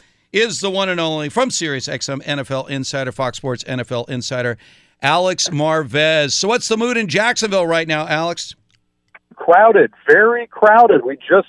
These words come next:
Speaker 2: arrived here, uh, at the stadi-, or outside the stadium. And listen, it's wall-to-wall people. But I'd say, though, you know, last year, a heavy, heavy Georgia contingent. Not so much this year. A lot more Florida fans. People I've talked to around the Georgia program, they're not feeling too good about this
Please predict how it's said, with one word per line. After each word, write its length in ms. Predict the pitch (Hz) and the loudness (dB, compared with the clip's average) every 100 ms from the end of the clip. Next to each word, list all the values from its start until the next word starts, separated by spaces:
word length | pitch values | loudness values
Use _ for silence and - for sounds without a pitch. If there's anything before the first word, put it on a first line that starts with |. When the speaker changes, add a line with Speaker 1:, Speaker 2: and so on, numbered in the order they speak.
| 202 | 4
Speaker 2:
arrived 480 | 156 165 185 202 - | 8 8 8 4 2
here, 300 | 214 214 190 | 6 8 8
uh, 280 | 131 131 | 8 8
at 60 | 143 | 4
the 120 | 139 _ | 0 _
stadi-, 280 | 160 185 175 | 0 2 4
or 180 | 139 135 | 6 6
outside 440 | 143 - 180 208 | 4 6 6 6
the 80 | 185 | 0
stadium. 420 | - 156 147 151 135 _ _ - | -2 0 0 -2 -4 _ _ 2
And 100 | 151 | 6
listen, 260 | 143 156 | 6 4
it's 140 | 156 - | -4 4
wall-to-wall 540 | 180 165 147 127 123 | 6 8 8 8 6
people. 300 | - 135 123 | 4 -10 -2
But 140 | 127 135 | 6 6
I'd 100 | 156 - | 4 2
say, 140 | 285 | 0
though, 120 | 320 254 | 2 0
you 120 | 226 | 0
know, 120 | 202 | 2
last 340 | 180 208 247 - | 4 4 2 -4
year, 280 | 254 269 277 _ _ _ - | -6 -4 -6 _ _ _ -12
a 80 | |
heavy, 340 | - - 208 208 | -8 0 2 4
heavy 280 | 196 180 170 | 2 0 -2
Georgia 320 | 170 185 185 | 0 0 0
contingent. 560 | - 135 - 135 120 107 | -10 -12 -12 -12 -10 -2
Not 200 | 139 - - | 0 0 -4
so 100 | 214 | -4
much 200 | 202 _ | -4 _
this 140 | 208 - | -6 -4
year. 80 | 214 | 0
A 60 | 143 | 6
lot 200 | 131 185 | 6 6
more 200 | 208 185 - | 2 0 2
Florida 320 | 196 208 180 - | 6 6 4 2
fans. 300 | 139 131 127 _ _ _ | 2 2 -2 _ _ _
People 300 | 202 214 220 | -4 0 2
I've 80 | 180 | 4
talked 280 | 196 202 - | 8 6 6
to 80 | 190 | 6
around 320 | 160 165 175 | 6 6 2
the 60 | |
Georgia 360 | 151 165 185 165 | 0 0 0 -4
program, 480 | - 170 202 185 131 | 6 8 8 4 2
they're 140 | 127 226 | 2 0
not 180 | 320 - | 0 -2
feeling 240 | 262 226 | -4 -4
too 120 | - 226 | -4 -2
good 140 | 196 | 0
about 220 | 160 120 | 6 6
this 100 | - | 4